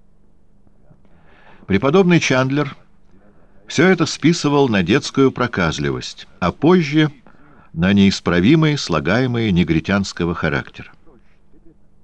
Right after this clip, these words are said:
Однако Джексон пошел вторым путем. Добросовестный негр, набожно молящийся в церкви. Каждой моей безответственной выходке он противопоставлял добрый, бескорыстный поступок,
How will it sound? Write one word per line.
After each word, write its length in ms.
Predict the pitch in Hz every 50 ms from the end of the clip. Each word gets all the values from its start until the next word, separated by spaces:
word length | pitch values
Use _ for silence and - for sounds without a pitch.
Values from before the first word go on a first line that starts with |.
| - - - - - -
Однако 520 | - 78 67 73 98 143 180 175 - 180
Джексон 600 | 165 131 - 92 104 113 107 - - - 147 143
пошел 400 | - 147 139 - - - 107 113
вторым 500 | 110 - - - 131 120 101 90 90 85
путем. 460 | - 87 85 - - 82 80 80 78 - - _ - - - _ _ - - _ _ - - -
Добросовестный 1160 | - - 90 87 80 - 80 80 - - - - 90 127 143 127 127 - - - - 92 95
негр, 480 | 80 67 73 73 65 - - - - - - _ _ - _ _ _ _ - _ _ - _ -
набожно 560 | - 80 98 131 131 127 123 104 95 110 110
молящийся 760 | 104 101 98 107 120 120 - - - 113 110 - - 107 101
в 60 | -
церкви. 540 | - - - 76 71 - - - 85 82 - - _ - - - _ _ - - - - - - -
Каждой 480 | - 90 120 139 135 117 101 113 117
моей 380 | 113 113 110 104 107 117 120 120
безответственной 1000 | 110 87 90 85 90 95 92 - 87 92 110 104 - - - 95 95 95 92 90
выходке 580 | 85 104 127 - - 98 - - - 78 67 - - - - - - - - -
он 220 | - 92 123 135
противопоставлял 920 | - - 110 110 - 113 107 101 - 95 - - - 80 82 92 104 104 98
добрый, 540 | 73 65 - 120 131 143 120 110 101 92 85
бескорыстный 800 | 71 80 - - - - 78 71 85 117 117 - - 95 90
поступок, 760 | - 85 78 - - - 123 123 - - 69 - - - -